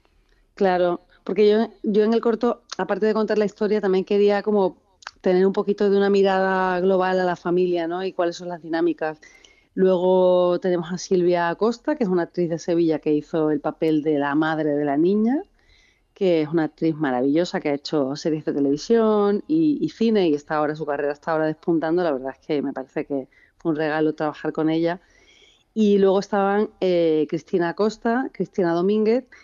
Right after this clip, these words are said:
y Fran Cantos, que, que, bueno, son todos, eh, pues, a-,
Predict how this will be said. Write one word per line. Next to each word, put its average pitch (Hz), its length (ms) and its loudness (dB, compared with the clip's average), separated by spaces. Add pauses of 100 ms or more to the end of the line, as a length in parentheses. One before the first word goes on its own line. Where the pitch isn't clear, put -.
(160)
y 202 100 0
Fran 190 280 0
Cantos, 208 460 0
que, 147 880 -2 (100)
que, 131 180 -4
bueno, 117 220 -4
son 143 360 -4
todos, 160 540 -4 (200)
eh, - 500 -10
pues, 139 140 -8
a-, 139 80 -12